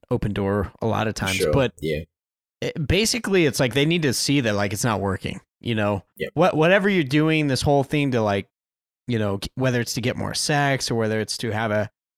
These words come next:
Speaker 1: happy marriage and a woman who respects you, you find out, you know, my wife doesn't respect me at all. In fact, she mothers <laughs> me. And I,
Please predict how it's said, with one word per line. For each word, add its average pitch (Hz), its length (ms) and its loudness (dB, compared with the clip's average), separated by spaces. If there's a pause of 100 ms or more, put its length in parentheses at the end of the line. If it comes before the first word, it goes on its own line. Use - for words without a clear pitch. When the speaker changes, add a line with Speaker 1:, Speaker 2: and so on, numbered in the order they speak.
(180)
Speaker 1:
happy 147 280 0
marriage 127 380 2
and 120 100 0
a 110 40 0
woman 117 200 0
who 113 100 0
respects 156 480 -2
you, 147 120 2
you 120 80 0
find 113 240 -2
out, 101 200 -2 (120)
you - 100 -12
know, 87 120 -10
my 104 160 -4
wife 120 240 0
doesn't 117 260 -4
respect 113 420 -4
me 104 60 -2
at 95 80 -2
all. 123 280 2
In 107 100 -2
fact, 107 240 -8
she 117 100 -4
mothers 110 520 -2
<laughs> - 0 -
me. 127 360 -2
And 110 300 -2 (680)
I, - 80 -6